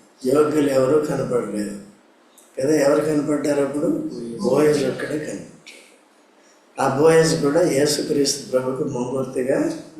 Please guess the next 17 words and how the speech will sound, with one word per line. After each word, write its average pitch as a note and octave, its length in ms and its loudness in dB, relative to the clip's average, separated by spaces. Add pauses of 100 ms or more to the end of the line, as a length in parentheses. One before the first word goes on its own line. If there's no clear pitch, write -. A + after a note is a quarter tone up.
(180)
ఉన్నాడనమాట. G#2 680 -8 (680)
మనం D#3+ 300 4
కూడా D#3 320 4
ఒకరినొకరు, C#3 680 0 (300)
ఒకరు B2+ 580 -2
పా-, B2+ 260 0
వారి C3 200 0 (100)
పాపం C3+ 500 -2
నుండి C#3+ 460 -2 (580)
విడిపించడం. D3+ 840 -2
ఏ D3 160 2
సహోదరుడు C3+ 720 0
కూడా C3 360 -4 (600)
తన C3 380 0
స-, A#2 560 -2
తన B2+ 140 -2
సహోదరుని B2+ 1000 -2